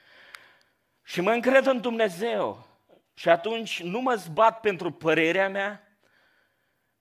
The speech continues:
îmi pot trăi viața în bucurie și îmi pot trăi viața bucurându-mă de viață. Haideți să vedem câțiva pași pe care ne-i oferă Dumnezeu.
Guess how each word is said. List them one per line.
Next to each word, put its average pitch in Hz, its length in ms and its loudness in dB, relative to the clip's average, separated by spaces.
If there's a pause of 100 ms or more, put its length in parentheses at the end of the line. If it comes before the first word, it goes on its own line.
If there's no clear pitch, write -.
(120)
îmi 151 200 -10
pot 196 240 -4
trăi 214 260 0
viața 185 460 2
în 180 100 -2
bucurie 170 640 -2
și 180 160 -12
îmi 180 100 -8
pot 196 220 -6
trăi 190 260 -2
viața 175 760 -2 (560)
bucurându-mă 175 680 -4
de 170 100 -6
viață. 160 680 -2 (2250)
Haideți 269 300 -2
să 269 100 -2
vedem 247 300 0
câțiva 233 440 2
pași 233 380 2
pe 190 120 -4
care 185 280 0
ne-i 175 200 -6
oferă 170 420 -2
Dumnezeu. 123 800 -12